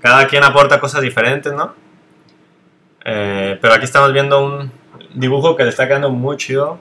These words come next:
a mi gusto. Y yo creo que lo publicamos ya, cuan-, cuando lo terminemos, eh, lo publicamos ahí en nuestras redes para que también lo vean ya terminado.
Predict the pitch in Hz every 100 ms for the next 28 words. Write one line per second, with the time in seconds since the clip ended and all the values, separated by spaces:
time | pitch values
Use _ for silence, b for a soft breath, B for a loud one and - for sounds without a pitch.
0 | - 107 104 104 123 - 143 175 _ _
1 | _ _ _ b b _ _ _ - 120
2 | 120 120 147 180 165 127 127 120 117 135
3 | 151 135 131 131 127 123 113 110 - -
4 | 117 117 120 123 120 123 156 180 190 -
5 | 117 110 110 117 110 107 120 131 127 113
6 | 117 120 117 110 104 104 - 107 104 120
7 | 131 - - 104 98 107 101 101 113 120
8 | 117 120 120 117 117 107 110 131 175